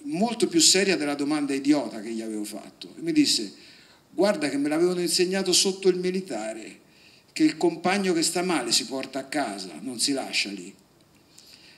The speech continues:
È una cosa meravigliosa perché ci permette di capire, guardate, tre gesti su quattro sono fatti da uno che ha avuto a che fare col militare e con la guerra. Allora, o hai il concetto che stai facendo la guerra e il compagno in difficoltà lo porti a casa,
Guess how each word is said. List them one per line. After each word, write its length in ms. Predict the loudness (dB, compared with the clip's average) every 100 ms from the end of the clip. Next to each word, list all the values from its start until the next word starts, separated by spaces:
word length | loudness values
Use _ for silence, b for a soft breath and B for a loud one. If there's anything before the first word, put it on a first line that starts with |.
| b b b _ -4
È 60 |
una 120 | -2 0
cosa 220 | 0 2
meravigliosa 800 | 2 2 2 6 6 6 2 -2
perché 260 | -2 0
ci 160 | 2 4
permette 760 | 2 4 2 0 -4 -10 -10 -10
di 140 | -8
capire, 680 | -2 -2 2 0 0 -6 -8 -10 -6
guardate, 760 | -4 0 2 2 -2 -6 -12
tre 320 | -2 2 2 0
gesti 580 | -2 2 4 4 2
su 220 | -2 -4 -2
quattro 380 | -2 0 0
sono 220 | 0 2 2
fatti 340 | 0 0 0
da 100 | 4
uno 220 | 4 4
che 80 | 0
ha 20 |
avuto 200 | -2 -4
a 40 | -6
che 140 | -10
fare 320 | -8 -4 -4
col 120 | -2
militare 520 | -4 -2 -4 -2 -4 -4
e 60 |
con 100 | -6
la 100 | -8
guerra. 480 | -6 -6 -8 -18 -20 -20 B B B B B B B
Allora, 500 | 4 6 6 2 4
o 100 | 6
hai 100 | 6
il 120 | 4
concetto 640 | 4 4 6 4 2 -2 -4
che 80 | -2
stai 240 | 0 0
facendo 460 | 0 0 2 6 8
la 100 | 10
guerra 640 | 10 8 4 -4 -8 -8
e 120 | -2
il 120 | -2 2
compagno 500 | 0 0 0 2 4
in 80 |
difficoltà 640 | 6 6 8 8 6 6 4
lo 140 | 4
porti 400 | 2 2 2 -2
a 80 | -4
casa, 600 | -2 -4 -4 -6 -6 -8